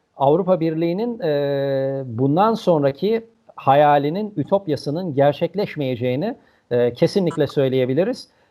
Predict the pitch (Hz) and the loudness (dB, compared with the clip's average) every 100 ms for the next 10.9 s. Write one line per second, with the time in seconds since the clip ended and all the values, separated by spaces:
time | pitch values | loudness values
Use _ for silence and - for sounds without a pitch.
0 | - 135 131 135 180 190 196 170 147 151 | 0 4 4 4 4 2 0 0 -2 -2
1 | 202 190 156 180 214 165 165 175 147 120 | -2 -2 -2 -2 2 2 4 0 -2 -2
2 | 123 135 123 127 123 127 127 123 123 120 | -4 -2 -2 -2 -2 -6 -8 -8 -8 -8
3 | 127 180 214 _ _ _ 135 131 131 127 | -6 -6 -6 _ _ _ -2 0 2 2
4 | 127 127 127 127 131 120 151 143 190 262 | 2 2 0 -2 -10 -4 0 2 2 2
5 | 196 175 143 127 131 113 123 120 - 131 | 2 2 2 2 0 -2 -4 -6 -8 -8
6 | 120 117 117 117 135 202 - 131 139 139 | -4 -2 -2 -4 -4 -6 -2 2 2 0
7 | 117 131 233 - _ - 131 160 202 196 | -4 -4 -4 -8 _ -4 0 2 2 2
8 | 185 180 147 139 156 175 175 170 170 156 | -2 -2 -2 -2 -4 0 2 4 4 4
9 | 151 143 143 135 135 135 127 127 127 123 | 2 0 -2 -2 0 2 2 0 0 -2
10 | 127 123 127 127 127 151 120 120 | -4 0 0 0 -4 -6 -4 -6